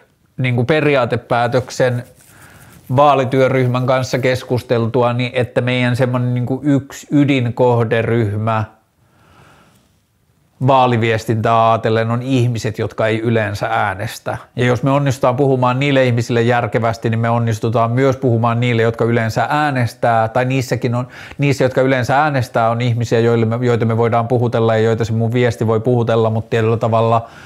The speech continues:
on kokonainen ryhmä, niinku s-, pääkaupunkiseudullakin kymmenien tuhansien ihmisten, nuorten i-, niinku nuorten ihmisten ryhmä,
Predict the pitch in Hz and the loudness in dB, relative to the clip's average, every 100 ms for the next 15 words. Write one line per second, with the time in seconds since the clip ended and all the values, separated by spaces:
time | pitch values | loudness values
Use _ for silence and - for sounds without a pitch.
0 | - - - 135 123 170 165 156 139 127 | -20 -16 -4 -2 0 0 2 2 0 0
1 | 120 120 120 120 120 123 143 135 - - | 0 0 0 -2 -2 0 2 0 -4 -8
2 | 117 110 107 120 123 120 127 127 127 175 | -4 -2 -4 -6 -4 -2 -2 -2 -6 -16
3 | - - - - - - _ _ _ _ | -16 -16 -18 -18 -20 -20 _ _ _ _
4 | - - - 160 143 139 120 120 123 131 | -20 -6 0 0 2 2 2 0 2 2
5 | 123 123 123 123 170 160 139 123 117 113 | 2 2 0 -2 2 4 2 0 0 0
6 | 139 113 117 113 117 113 131 123 120 113 | 0 0 -2 0 0 0 0 0 -2 -2
7 | 117 120 131 127 120 113 120 135 - 127 | -2 2 2 2 0 -2 -4 -10 -6 -2
8 | 123 131 156 131 123 127 120 117 127 120 | 0 2 2 2 0 0 0 0 -2 0
9 | 139 123 117 113 | 2 2 0 -2